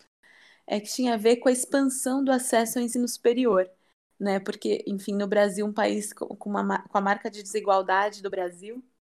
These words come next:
não é habitual, não faz parte do cotidiano de muitos jovens a perspectiva de estudar, né? De entrar no ensino superior.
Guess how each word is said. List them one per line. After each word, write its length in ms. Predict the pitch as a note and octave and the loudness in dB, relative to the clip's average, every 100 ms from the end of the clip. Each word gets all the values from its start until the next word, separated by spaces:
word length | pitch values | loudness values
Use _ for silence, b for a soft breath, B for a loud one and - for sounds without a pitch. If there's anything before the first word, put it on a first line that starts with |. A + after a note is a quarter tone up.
| _ _ _ _ _ _ _ | _ _ _ _ _ _ _
não 320 | G#3+ A3 B3+ | -4 0 2
é 220 | C4+ A#3 G#3 | 2 2 0
habitual, 800 | A3+ G#3 A#3+ - G#3+ G3+ A3+ G3 - _ _ _ _ _ _ _ | -2 -2 -4 -2 0 2 2 0 -10 _ _ _ _ _ _ _
não 260 | A3 A3+ A#3 | -10 -8 -4
faz 260 | A#3+ A3+ | -4 -4
parte 440 | - A3+ A3+ - G#3+ | -4 -2 -2 -8 -14
do 60 | |
cotidiano 640 | A3 A3 - G3+ G#3+ G#3 | -10 -10 -10 -8 -6 -6
de 120 | G3+ G#3+ | -6 -8
muitos 440 | G#3+ B3 B3 G#3 | -6 -6 -6 -4
jovens 640 | F#3+ G3+ A#3 A3 G3 F#3+ - - | 8 10 10 4 -6 -8 -10 -6
a 80 | G3+ | -4
perspectiva 680 | A#3+ - A3+ - C4 B3 | -6 -6 -8 -6 -8 -6
de 100 | B3+ | -6
estudar, 440 | B3 - C#4+ A3 G3+ | -10 -10 -4 -2 -2
né? 160 | G3 | -6
De 100 | F#3+ | -6
entrar 300 | G3+ G3 A3 | -8 -6 -6
no 80 | G#3+ | -6
ensino 260 | A3 A3 G#3 | -10 -10 -12
superior. 540 | - G#3 G3 E3 D#3+ | -4 -4 -2 -4 -4